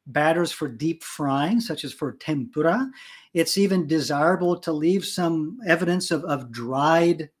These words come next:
f-, you know, f-, flour, um, uh, little, little bumps or, or, or, or spots. Uh, and then once it goes through that frying technique, it all sort of turns out well. Um,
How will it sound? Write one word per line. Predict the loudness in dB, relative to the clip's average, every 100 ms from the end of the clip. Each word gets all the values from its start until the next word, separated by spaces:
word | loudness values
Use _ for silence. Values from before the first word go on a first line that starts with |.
| _ _
f-, | -18 -8
you | -4 -4
know, | -6 -14 -16
f-, | -14
flour, | -4 0 2 2 -2 -8 _ _ _ _ -2
um, | 0 0 -4 -6 -8 -10
uh, | -10 -12 _ -8
little, | -4 -2
little | -2 -2 -4 -12 _
bumps | 0 2 2 0 -2
or, | -2
or, | -2 -4 -4
or, | -4 -4 -4 -8
or | -6 -4 -6 -12 _ _ _
spots. | -8 2 2 2 -4 -6 -6 -18 -20 -20 -10 2
Uh, | 4 4
and | 4
then | 4 4 2
once | 0 0
it |
goes | 2 2 2
through | 2
that | 2 0 -2
frying | 0 2 4 2 2
technique, | -2 0 -2 -2 -2
it |
all | -4 -4 -4 -6
sort | -4 -4
of | -2
turns | 2 2 4
out | 2 2
well. | 0 2 2 -2 -12 -20 -20 -20 -10
Um, | 0 4 4 4 2 0 -2